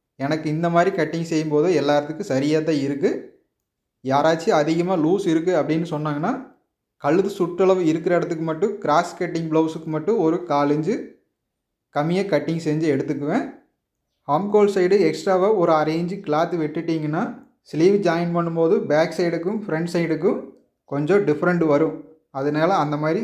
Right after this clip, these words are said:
நான் செய்யறது இல்ல. ஃப்ரண்ட்டில் லென்த்து பதிமூன்றரை இன்ச் இருக்கு.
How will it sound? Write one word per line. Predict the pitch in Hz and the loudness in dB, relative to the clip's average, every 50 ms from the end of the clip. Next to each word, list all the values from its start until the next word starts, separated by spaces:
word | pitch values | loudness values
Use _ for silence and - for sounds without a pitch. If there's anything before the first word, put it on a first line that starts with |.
| 240 - - | -6 -8 -8
நான் | 151 143 147 139 - 143 | -6 -6 -6 -4 -4 -2
செய்யறது | 143 160 170 170 170 151 151 | -2 0 2 2 2 2 0
இல்ல. | 147 147 151 202 320 - - - - _ _ _ _ _ _ _ _ _ _ _ _ _ _ _ _ _ _ _ _ _ _ _ _ _ _ _ _ _ _ _ _ _ _ _ _ _ _ _ _ _ _ - | 2 2 2 0 0 -2 -6 -12 -18 _ _ _ _ _ _ _ _ _ _ _ _ _ _ _ _ _ _ _ _ _ _ _ _ _ _ _ _ _ _ _ _ _ _ _ _ _ _ _ _ _ _ -4
ஃப்ரண்ட்டில் | 143 160 180 - 196 190 185 | -4 -2 0 2 4 4 4
லென்த்து | 175 165 160 160 156 - 190 156 - - - - - _ _ _ - | 6 4 2 0 0 -2 -2 -2 -2 -4 -10 -16 -20 _ _ _ -10
பதிமூன்றரை | 131 143 156 165 165 165 160 156 156 156 | -6 -4 -4 -4 -2 -2 -2 0 0 0
இன்ச் | 160 170 175 170 | 0 0 0 0
இருக்கு. | 160 151 151 - 214 | 0 0 0 0 -2